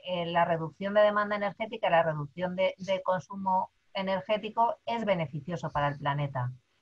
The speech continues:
Pero muchas veces la economía y las necesidades de las familias son las que mandan y el primer incentivo es tu factura se va a ver reducida.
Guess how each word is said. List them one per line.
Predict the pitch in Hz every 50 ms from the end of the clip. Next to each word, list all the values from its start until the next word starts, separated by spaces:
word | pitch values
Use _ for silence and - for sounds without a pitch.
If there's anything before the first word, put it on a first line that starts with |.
| _ _
Pero | - 196 185
muchas | 196 196 - 226 214 214
veces | 220 208 220 226
la | 220 214
economía | 202 - 202 190 190 185 185 202 208 214
y |
las | 214 208 208
necesidades | 214 190 - 190 170 185 190 190 190
de | - -
las | 185 185
familias | - 190 190 190 208 214 208
son | - 208 190
las | 180 170
que | - -
mandan | 170 185 196 202 220 226 208
y | 190
el | 185 160
primer | 160 - 170 170 180 185
incentivo | 190 196 170 - 196 196 180 208 202 202 208
es | 214 220 220 - _ _ _ _ _ _ _ _ _
tu | 202 170
factura | 180 185 175 - 202 196 214 214
se | 214 220
va | 180 175
a |
ver | 170 165 -
reducida. | 156 147 143 135 127 - 143 131 131 120 123 -